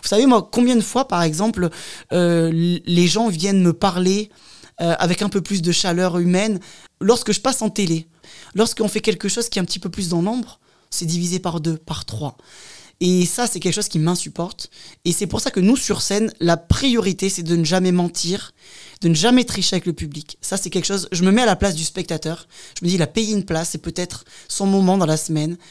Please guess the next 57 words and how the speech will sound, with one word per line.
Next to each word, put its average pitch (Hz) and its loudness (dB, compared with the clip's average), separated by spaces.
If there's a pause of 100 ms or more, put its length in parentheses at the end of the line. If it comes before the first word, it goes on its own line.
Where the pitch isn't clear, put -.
(160)
Euh, 160 0
les, 160 2
les 160 2
temps 185 -2
sont 185 0
durs. 160 0
Euh, 151 2 (380)
en 202 0
tant 202 0
qu'artiste, 247 -6 (200)
moi, 214 2
je 208 -2
vis 170 -2
très - -4
modestement 151 0
aussi. - -8 (280)
Je, 147 -6
j'ai 143 -6
pas 151 -2
beaucoup 147 -6
d'argent. 147 -2 (300)
Je - -6
suis 170 -4
beaucoup 165 -2
plus 170 -4
riche, - 0
je - -20
pense, 190 0
d'a-, 160 0
d'aventure 165 0
et 165 2
d'expérience 165 -2
de 151 -2
ce - -6
que 165 -2
j'ai 151 0
vécu 156 -2
dans 180 2
ma 151 2
vie. 143 -6 (600)
Mais 202 4
ça, 277 -2
c'est 220 -4
quelque 190 -2
chose, 208 0
voilà, 175 0
je 151 0
veux 165 0
pas - 0
tricher. 160 -4 (100)
D'ailleurs, 190 2
c'est 196 -4
pour 165 -6
ça 220 -4
qu'on 185 0
a 160 2
décidé 175 0